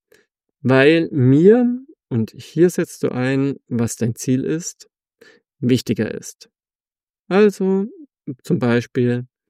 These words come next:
"Ich bin bereit, auf Familienzeit zu verzichten, weil mir mein erf-, beruflicher Erfolg wichtiger ist." Sag es laut. Lass es auf dich wirken.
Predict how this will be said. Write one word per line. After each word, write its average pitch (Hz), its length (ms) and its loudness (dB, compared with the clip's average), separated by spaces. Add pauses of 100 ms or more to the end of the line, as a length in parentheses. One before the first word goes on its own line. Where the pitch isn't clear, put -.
(460)
"Ich 202 360 0
bin 151 300 2
bereit, 120 500 -2
auf 117 380 -2
Familienzeit 139 800 0
zu - 80 -10
verzichten, 185 640 -2 (140)
weil 127 320 0
mir 127 220 4
mein 117 260 0
erf-, - 300 -18 (160)
beruflicher 127 540 2
Erfolg 117 440 0
wichtiger 117 500 -2
ist." - 280 -20 (1000)
Sag 202 240 2
es 208 140 2
laut. 117 380 0 (800)
Lass 123 460 -4
es - 320 -4
auf 131 160 -4
dich - 220 -10
wirken. 131 380 -2